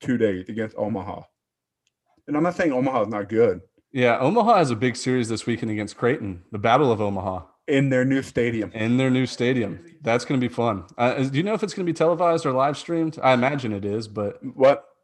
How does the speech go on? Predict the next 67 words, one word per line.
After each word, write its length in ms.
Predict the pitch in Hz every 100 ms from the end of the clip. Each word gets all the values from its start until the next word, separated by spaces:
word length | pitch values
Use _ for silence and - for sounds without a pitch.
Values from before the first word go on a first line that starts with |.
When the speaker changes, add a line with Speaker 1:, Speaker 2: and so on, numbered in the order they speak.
| _ _ -
Speaker 2:
do 60 |
you 80 | 127
know 120 | 143
if 100 | 151
it's 100 | 156 -
gonna 180 | 147 120
be 340 | 123 120 113
televised 760 | - - 117 117 120 120 117 113
or 60 |
live 260 | 101 104 110
streamed 460 | - 123 120 117 -
or 80 | 120
anything? 240 | 120 120
Speaker 1:
I 40 | 123
have, 200 | 120 110 117
I 80 | 117
have 140 | 123 117
no 160 | 113
idea. 380 | 110 110 107 101 - - -
I'm 140 | 147
sure 280 | 127 160 135
it'll 100 | 113
be 160 | 113 104
on 100 | 104
E 80 |
S 120 | 104 107
P 140 | -
N 100 | 101
three 220 | 101 98 95
or 100 | 90
something. 400 | 95 90 95 90 _ _ -
Speaker 2:
Right. 300 | 110 104 - - _
Yeah. 240 | - 101 - 113 _
Uh, 120 | - 107 -
Speaker 1:
Um, 100 | 107
Speaker 2:
E 20 |
S 140 | 101 98
P 80 | 110
N, 100 | 104
the 60 | 104
eight, 160 | 107 107
the 140 | 104
Ocho. 360 | 107 - 98 98 _ _ -
Speaker 1:
So 480 | - 139 123 131
speaking 540 | 135 - 151 156 160 135
of 240 | 113 110 123
weekend 400 | - 123 117 117 110
series 360 | 123 117 113
this 160 | 113 -
week, 220 | 113 107
Ben, 300 | 110 104 107
how 160 | 110 120
about 240 | 123 117
the 80 | 120
Mercer 360 | 113 113 113 120
Bears 360 | 113 110 113
in 60 | 117
South 320 | - 110 107
Carolina, 480 | - 101 95 98 98
dude? 160 | 95 101
I 60 |
know 140 | 107 113
we 100 | 123
talked 320 | 123 113 104
about 220 | 113 110
it 60 | 107
already, 420 | 101 101 104 117